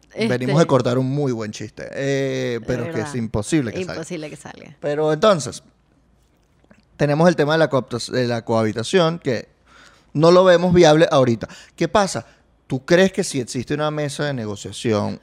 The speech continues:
Speaker 2: <laughs>
Speaker 1: sincera, donde de verdad, de alguna manera, o algo haga, haga cambiar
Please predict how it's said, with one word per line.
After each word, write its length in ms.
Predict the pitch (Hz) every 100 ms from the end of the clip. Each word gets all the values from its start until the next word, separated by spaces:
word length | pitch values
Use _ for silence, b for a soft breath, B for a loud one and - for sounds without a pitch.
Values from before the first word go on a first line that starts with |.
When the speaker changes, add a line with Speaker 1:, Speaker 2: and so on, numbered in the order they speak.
| _
Speaker 2:
<laughs> 180 | _ _
Speaker 1:
sincera, 1000 | - - 131 117 - 127 120 117 113 117 - _ _ _ _ _
donde 320 | 123 120 110
de 120 | 110
verdad, 420 | 107 107 104 101 - _ _ _ _ _ _ _ _
de 140 | 135 127
alguna 280 | 117 117 127
manera, 460 | 139 123 127 139
o 140 | - 120
algo 260 | 120 131
haga, 380 | 139 139 143 139
haga 240 | - 143 147
cambiar 520 | 143 120 113 107 117